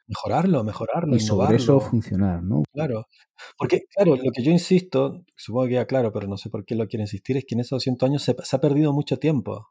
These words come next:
Speaker 1: So-, es, son pocos doscientos años, pero se perdió mucho tiempo porque se, se desvaloró algo que tenía mucho valor, que tiene mucho valor, y lo que se creó tampoco tiene tanto valor. Fue muy atractivo al principio, permitió algunos avances, permitió construir grandes ciudades, grandes rascacielos,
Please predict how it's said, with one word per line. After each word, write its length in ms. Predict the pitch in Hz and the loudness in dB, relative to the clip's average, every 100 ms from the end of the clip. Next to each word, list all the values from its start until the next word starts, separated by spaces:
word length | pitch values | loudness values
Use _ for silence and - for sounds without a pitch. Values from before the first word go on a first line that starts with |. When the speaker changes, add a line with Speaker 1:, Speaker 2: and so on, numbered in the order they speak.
| _ | _
Speaker 1:
So-, 160 | - - | -16 -8
es, 120 | - | -8
son 240 | - 190 180 | -2 0 2
pocos 280 | 208 123 110 | 2 2 -2
doscientos 400 | 101 110 104 101 | -4 -8 -6 -8
años, 160 | 101 | -6
pero 100 | 113 | -6
se 140 | 107 107 | -6 -4
perdió 260 | 113 127 | -4 -2
mucho 280 | 156 170 156 | -2 0 -2
tiempo 300 | 147 127 113 | -2 -2 -4
porque 260 | 110 - 110 | -8 -8 -8
se, 260 | 107 101 _ _ _ _ _ _ _ _ _ | -6 -8 _ _ _ _ _ _ _ _ _
se 200 | - - | -8 -2
desvaloró 540 | 120 104 117 113 131 165 | 0 2 2 2 4 4
algo 300 | 170 147 143 | 4 4 0
que 100 | 113 | -2
tenía 260 | 113 127 | -2 0
mucho 320 | 123 175 - 120 | 2 2 2 0
valor, 380 | 104 104 123 | 2 -2 -4
que 100 | - | -10
tiene 280 | 90 147 156 | -2 2 2
mucho 280 | 117 120 123 | 2 0 -2
valor, 380 | 120 120 165 180 - _ _ | 0 0 0 -2 -10 _ _
y 80 | 139 | 0
lo 120 | 135 | 2
que 120 | 127 | 2
se 160 | - 123 | 0 0
creó 180 | - 151 | 2 2
tampoco 400 | 147 127 196 131 | 2 0 0 0
tiene 220 | 107 101 | 0 -2
tanto 320 | 95 92 98 | -4 -6 -6
valor. 320 | 101 101 107 - - | -8 -8 -12 -16 -6
Fue 160 | - | 0
muy 140 | 143 143 | 2 2
atractivo 380 | 131 104 120 | 2 0 0
al 80 | 117 | 0
principio, 520 | 107 98 - 156 135 | 0 -4 -2 0 0
permitió 400 | 120 107 104 123 120 | 0 -2 -2 0 0
algunos 420 | 113 117 107 - | 2 -2 -2 -4
avances, 400 | 107 151 143 120 | -2 -2 0 -2
permitió 320 | 104 104 113 | -2 -4 -4
construir 360 | 110 101 107 107 | -4 -4 -4 -4
grandes 260 | 110 95 | -4 -6
ciudades, 340 | - 104 127 123 | -8 -4 -2 0
grandes 300 | 120 113 - | 0 -2 -4
rascacielos, 680 | - 101 - 151 123 123 | -10 -10 -4 -2 0 -2